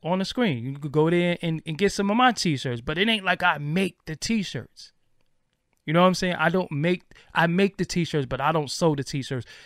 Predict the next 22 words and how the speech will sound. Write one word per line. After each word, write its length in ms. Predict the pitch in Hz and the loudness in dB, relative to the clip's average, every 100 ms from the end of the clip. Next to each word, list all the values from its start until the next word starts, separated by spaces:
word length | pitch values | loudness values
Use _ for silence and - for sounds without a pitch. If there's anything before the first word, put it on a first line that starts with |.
| - | -2
So 160 | 180 | 2
when 140 | 147 151 | 2 2
you 60 | |
open 260 | 180 175 175 | 4 4 4
a 60 | 165 | 0
t-shirt 500 | - 175 - 139 120 - - - | 0 -2 0 -2 -4 -14 -14 -2
and 140 | 143 | 0
it 80 | 143 | 0
says, 520 | - 165 147 135 127 _ _ _ _ | 4 4 4 2 -2 _ _ _ _
you 140 | - 156 | 0 4
know, 180 | 143 135 | 4 4
um, 340 | 135 127 123 _ _ _ _ _ _ | 2 2 -2 _ _ _ _ _ _
uh, 300 | 156 143 139 | -2 0 2
uh, 40 | 127 | 2
made 380 | 139 160 156 147 | 6 6 6 4
in 220 | 135 143 | 0 -2
Me-, 60 | 170 143 - | -6 -10 -6
Mexico 580 | 147 180 - - - 143 | 2 2 4 0 2 2
or 120 | 135 | 2
something 300 | - 143 131 | 0 -2 0
like 240 | 127 123 | -2 -2
that, 280 | 131 120 120 | -4 -4 -6